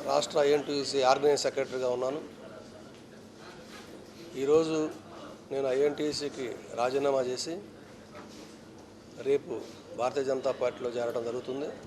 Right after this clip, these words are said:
అదేవిధంగా నా భార్య వేల్పుల ప్రేమకుమారి, తను కూడా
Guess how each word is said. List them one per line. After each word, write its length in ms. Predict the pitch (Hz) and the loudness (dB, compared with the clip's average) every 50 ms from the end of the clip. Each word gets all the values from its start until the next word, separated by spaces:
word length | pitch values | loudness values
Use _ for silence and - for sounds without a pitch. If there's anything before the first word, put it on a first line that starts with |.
| - - - - - - - - - - - - - - | -16 -16 -18 -18 -18 -16 -16 -16 -16 -16 -16 -10 -2 2
అదేవిధంగా 540 | 127 139 151 156 156 147 151 147 147 147 147 | 6 8 8 8 8 6 4 2 2 4 4
నా 120 | 143 135 | 4 4
భార్య 380 | 123 120 131 131 135 143 135 120 | 4 2 2 2 4 4 2 2
వేల్పుల 380 | 120 131 135 131 - 147 135 | 2 0 -2 -4 -4 -4 -6
ప్రేమకుమారి, 680 | 131 131 127 127 131 135 - 123 127 127 127 139 143 - - - - - - - - - - - - - - - - - - - - - - - - - - - - - | -4 -2 -2 -2 -2 -2 -4 -6 -4 -4 -4 -4 -6 -8 -10 -14 -18 -18 -18 -18 -18 -18 -16 -16 -16 -16 -16 -16 -16 -16 -16 -10 -8 -8 -8 -8 -8 -10 -10 -2 2 4
తను 160 | 135 143 165 | 4 4 4
కూడా 460 | 151 165 165 165 160 147 127 117 - | 4 4 6 8 8 8 8 6 2